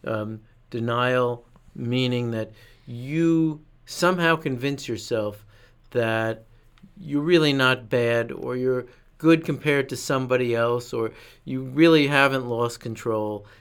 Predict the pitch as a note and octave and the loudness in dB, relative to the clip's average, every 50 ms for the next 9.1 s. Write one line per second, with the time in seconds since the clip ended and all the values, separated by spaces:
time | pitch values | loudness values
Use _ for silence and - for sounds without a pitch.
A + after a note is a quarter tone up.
0 | - _ - - C#3+ C#3+ C#3+ D3 D3 D3 D3 C#3+ C3+ - - - _ - - - | -20 _ -10 -6 -4 -2 2 2 4 4 4 4 2 -2 -12 -20 _ -12 -4 -2
1 | D#3+ E3 E3 - - D#3 C3 C3 B2+ C3 B2+ - - B2+ A#2 A2 A2 A2+ A2+ A2+ | -2 -2 -2 -4 -4 -2 2 2 2 2 2 -2 -4 -6 -6 -6 -6 -4 -4 -2
2 | A2+ A2+ A2+ - - - - _ _ _ _ - - _ _ - - A2+ A2+ A2 | -2 -4 -6 -10 -18 -20 -20 _ _ _ _ -20 -20 _ _ -10 -6 -4 -2 0
3 | A2 A2 A2 A2 G#2+ A2 - _ - - _ _ _ - _ _ - - - C#3+ | 0 0 -2 -4 -6 -8 -14 _ -20 -20 _ _ _ -20 _ _ -14 -6 -2 2
4 | C3+ C3 C3+ C3+ C3+ C3+ B2+ A#2 B2 A#2+ A#2 A2+ A2 A2 A2+ A#2 A#2 A#2 A2+ A2 | 2 2 2 2 0 -4 -4 -2 -2 -4 -2 -2 -2 -2 0 2 2 2 2 2
5 | G#2+ G2+ G2 G2 G#2 G#2 G2+ G#2 A2 C3 B2+ B2+ C3 B2+ A#2 A2+ A#2 A2 A2 A2 | 0 -2 -4 -4 -4 -4 -6 -6 -4 -2 0 2 2 2 0 0 -2 -4 -4 -4
6 | - - C3 B2 B2+ B2 A2+ A2 A2 G#2 G#2+ A2 A2+ A2+ A2+ A2 - - - - | -6 -6 -6 -6 -4 -6 -6 -4 -4 -4 -4 -4 -4 -4 -4 -6 -8 -12 -12 -12
7 | - - - - - - - - - _ _ - G#2+ G#2+ G2+ G#2 - - - - | -12 -16 -20 -20 -20 -20 -20 -20 -20 _ _ -10 -8 -8 -8 -10 -12 -20 -20 -18
8 | - - A#2+ B2+ C3 C3 B2+ A#2+ B2 - - - - - C3 B2+ - - - - | -10 -4 0 2 4 4 4 2 0 -6 -20 -14 -4 0 0 0 0 0 -4 -14
9 | - | -14